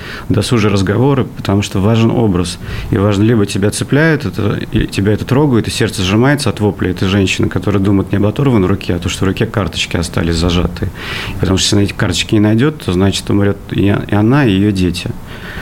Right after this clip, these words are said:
Да даже не то, что она, а её дети умрут, и семья, которая осталась без карточек, потому что потеря карточек в блокаду – это однозначно смерть, вариантов никаких нет. Через две недели никого же в живых не останется. Поэтому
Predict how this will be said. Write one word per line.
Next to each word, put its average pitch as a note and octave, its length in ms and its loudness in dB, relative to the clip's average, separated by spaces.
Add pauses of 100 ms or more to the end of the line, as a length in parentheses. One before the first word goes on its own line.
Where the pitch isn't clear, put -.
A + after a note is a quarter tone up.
(460)
Да F#2+ 120 2
даже G#2 160 2
не A#2 80 4
то, A#2 120 -2
что G2+ 220 -2
она, F#2+ 240 4
а - 20 2
её F#2 160 2
дети F#2 320 -2
умрут, F2 440 -2
и - 60 -4
семья, F#2+ 260 2
которая F2+ 340 -4
осталась F2 280 -2
без F2 140 0
карточек, - 380 -4
потому F#2+ 160 -2
что - 160 -6
потеря G2+ 360 0
карточек - 460 -4
в F#2+ 60 0
блокаду – G2 480 2
это G#2 380 0
однозначно F#2+ 500 0
смерть, F2+ 340 0
вариантов G2+ 440 0
никаких F2 320 -4
нет. E2+ 160 0 (480)
Через F#2+ 240 0
две G2+ 100 2
недели A2 320 2
никого G2+ 360 0
же F2+ 120 -2
в - 20 0
живых F#2+ 240 0
не G2+ 60 0
останется. F2 500 -2 (100)
Поэтому A2 460 2